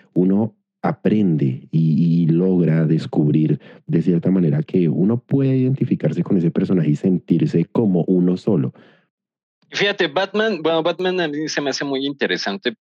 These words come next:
Speaker 2: porque también tiene un lado muy oscuro, ¿no? O sea, su historia también es muy oscura y de repente, ¿cómo esos con-, ay, ¿cómo se dicen? Claroscuros, ¿no? ¿Cómo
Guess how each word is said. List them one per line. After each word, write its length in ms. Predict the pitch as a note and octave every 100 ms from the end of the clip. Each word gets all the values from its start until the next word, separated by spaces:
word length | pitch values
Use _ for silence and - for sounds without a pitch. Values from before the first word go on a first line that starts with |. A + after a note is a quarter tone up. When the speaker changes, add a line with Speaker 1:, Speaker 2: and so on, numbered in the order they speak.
| -
Speaker 2:
porque 320 | G#2 G2 A2
también 420 | F#2+ C3+ D3 E3+
tiene 220 | F3+ F3
un 100 | F3
lado 220 | F3 E3+ E3
muy 500 | E3+ F#3 G3+ G#3 E3+
oscuro, 600 | A2+ - - C#3+ C#3 F#2
¿no? 180 | E2+ -
O 40 |
sea, 240 | - E2
su 240 | E2 F#2+ F#2
historia 1200 | E3+ - F#3 C3+ F3 G3+ F#3+ F#3 D#3 A#2+ F#2+ - _ _ _ _
también 300 | G#2+ A#2 C3
es 180 | D3 C#3
muy 280 | C#3 C#3 D3+
oscura 480 | - - C3+ C#3 D3+
y 40 |
de 140 | A#2
repente, 800 | A2 A2 - B2+ - D#3 D#3 - _ _ _ _ _ _ _ _ _ _ _ _ _ _
¿cómo 540 | G3 G3 G#3+ A3+ A3+ -
esos 560 | E3 F3 F#3+ F3 - - _ _ _
con-, 260 | B2+ A#2+ G#2+ _ _ -
ay, 240 | G#2 A#2
¿cómo 160 | - A#2+
se 140 | -
dicen? 340 | - - B2+ - _
Claroscuros, 1120 | - A2 A2+ A2 - - D3+ A2+ E2+ - - _
¿no? 280 | F2+ - _ _
¿Cómo 640 | - D3+ E3 F3+ F#3 G3